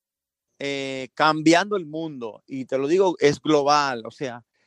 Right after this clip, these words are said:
eh, o-, creo que hoy o ayer la India anunció que está en contra del cripto-, la criptomoneda. Eso sube el valor de la criptomoneda.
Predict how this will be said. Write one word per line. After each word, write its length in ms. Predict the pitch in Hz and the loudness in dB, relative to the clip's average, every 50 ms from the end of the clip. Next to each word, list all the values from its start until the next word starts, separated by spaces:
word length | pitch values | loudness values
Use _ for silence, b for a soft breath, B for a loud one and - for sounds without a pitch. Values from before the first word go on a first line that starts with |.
| _ _ _ | _ _ _
eh, 180 | 113 117 123 120 - | -10 -10 -10 -10 -10
o-, 160 | - - - | -12 -14 -8
creo 240 | - - 175 175 165 | -4 0 0 0 0
que 120 | 156 139 123 | -2 -4 -2
hoy 220 | - 147 156 165 160 | 0 2 2 4 4
o 60 | 147 | 2
ayer 460 | 123 120 127 139 151 156 156 156 147 143 139 _ _ _ _ _ _ _ _ _ _ _ _ _ _ - | 0 0 -2 -4 -2 -2 0 -2 -2 -6 -10 _ _ _ _ _ _ _ _ _ _ _ _ _ _ -6
la 240 | 139 135 131 135 | -2 0 0 0
India 400 | 147 165 165 165 160 139 135 131 | 0 -2 -6 -6 -6 -4 -4 -4
anunció 560 | 131 131 131 131 127 - - 156 151 151 151 147 | -4 -6 -8 -10 -12 -12 -10 -6 -6 -4 -6 -6
que 100 | - 131 | -10 -14
está 360 | - _ - 131 139 143 143 | -16 _ -10 -8 -8 -8 -8
en 120 | 139 139 | -10 -12
contra 680 | - - - 143 147 143 139 127 - 135 135 131 127 | -12 -8 -6 -4 -4 -4 -6 -8 -8 -6 -4 -4 -4
del 180 | 123 127 120 - | -4 -6 -8 -8
cripto-, 520 | _ 135 135 131 _ - 131 127 123 120 - | _ -10 -10 -10 _ 0 2 2 2 0 -2
la 120 | 120 120 - | -4 -4 -4
criptomoneda. 880 | - 135 135 127 - 117 113 110 117 117 123 131 139 139 135 135 135 - | -2 -2 -2 -2 -2 -4 -4 -6 -8 -8 -6 -4 -2 -2 -4 -4 -6 -10
Eso 220 | - 143 - - 151 | -12 -16 -16 -16 -16
sube 300 | - - 170 156 143 131 | -8 -4 -2 0 0 0
el 60 | 123 | -2
valor 400 | 113 117 117 123 123 127 135 127 | -2 -2 0 4 4 4 4 4
de 100 | 127 117 | 2 0
la 80 | 113 - | -2 -2
criptomoneda. 960 | - 120 110 - 110 110 110 113 120 131 135 135 135 127 123 131 127 123 | -6 -10 -12 -14 -16 -16 -16 -14 -12 -10 -10 -8 -6 -4 -4 -4 -6 -8